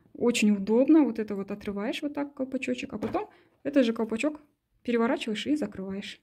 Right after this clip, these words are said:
Прям удобная вещь. Вот, вот такой у меня заказ. Акционные, да, есть товары. Вот этот бустер, он тоже у нас, по-моему, по акции. Да, да, да, вот, вот, вот.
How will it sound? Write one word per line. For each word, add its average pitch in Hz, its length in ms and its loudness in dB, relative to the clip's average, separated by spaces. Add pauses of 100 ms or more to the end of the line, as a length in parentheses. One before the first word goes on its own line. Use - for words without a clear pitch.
(440)
Прям - 220 -8
удобная 95 380 -4
вещь. - 280 -14 (1400)
Вот, 233 280 6
вот 320 180 2
такой 359 260 6
у 320 40 8
меня 277 220 10
заказ. 247 480 0 (760)
Акционные, 233 800 8
да, 294 240 4 (260)
есть 247 220 -6
товары. 233 460 -2 (1600)
Вот 208 160 -6
этот 208 200 0
бустер, 208 340 -2
он 190 120 -2
тоже 214 300 -8
у 277 60 -2
нас, 262 160 0
по-моему, 240 360 -2
по 226 140 -4
акции. 220 220 -8
Да, 208 180 -4
да, 220 160 -6
да, 220 100 -8
вот, 214 220 -10
вот, - 140 -12
вот. 220 180 -14